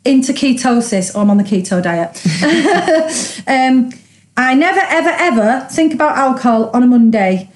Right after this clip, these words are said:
So why is it the first thing that I thought of when I woke up? It's because I've told myself that I can't.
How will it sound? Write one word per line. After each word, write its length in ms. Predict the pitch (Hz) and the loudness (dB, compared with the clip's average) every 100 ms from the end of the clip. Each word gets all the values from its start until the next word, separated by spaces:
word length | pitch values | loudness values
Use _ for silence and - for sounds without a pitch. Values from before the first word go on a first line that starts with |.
| _ | _
So 180 | - 269 | -6 -2
why 240 | 269 339 359 | 0 0 0
is 180 | 330 | 0
it 80 | 294 | 0
the 60 | 254 | -2
first 340 | 254 269 277 | 0 0 0
thing 180 | 277 262 | 0 2
that 100 | 262 | 2
I 160 | 262 269 | 0 -2
thought 400 | 269 339 311 349 | 0 0 2 0
of 140 | 240 | 0
when 140 | 269 262 | 2 2
I 140 | 262 | 2
woke 300 | 262 262 254 | 2 0 0
up? 300 | 247 202 - - _ | 0 -2 -6 -20 _
It's 140 | 233 - | -6 -2
because 280 | 254 302 320 | -2 0 0
I've 220 | 320 - | -2 -2
told 220 | 330 302 | 0 2
myself 640 | 240 208 - 208 202 180 - - - _ _ | 2 0 -2 0 0 -4 -14 -20 -20 _ _
that 100 | - | -2
I 100 | 226 | -2
can't. 520 | 220 226 196 185 180 | -2 0 0 0 -2